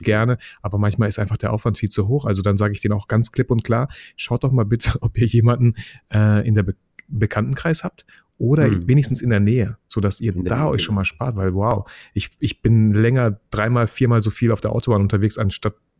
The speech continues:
Speaker 2: beim
Speaker 1: Richtig,
Speaker 2: Shooting.
Speaker 1: ja.
Speaker 2: So.
Speaker 1: Klar, weil du musst halt immer rechnen, wenn du sagst, okay,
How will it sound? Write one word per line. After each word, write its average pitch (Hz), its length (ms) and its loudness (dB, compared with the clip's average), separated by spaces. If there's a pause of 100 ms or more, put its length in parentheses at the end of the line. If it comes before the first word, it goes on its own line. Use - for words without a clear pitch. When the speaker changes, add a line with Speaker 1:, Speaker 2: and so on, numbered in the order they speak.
(120)
Speaker 2:
beim 95 120 -4
Speaker 1:
Richtig, 80 120 -6
Speaker 2:
Shooting. 110 240 0
Speaker 1:
ja. 78 120 -6 (240)
Speaker 2:
So. 95 180 -2 (220)
Speaker 1:
Klar, 78 260 -10
weil 95 140 -2
du 101 60 0
musst 101 180 -2
halt 98 100 0
immer 101 220 0
rechnen, 92 280 -4
wenn 90 120 -4
du 87 60 -4
sagst, 90 260 -8
okay, 95 320 -6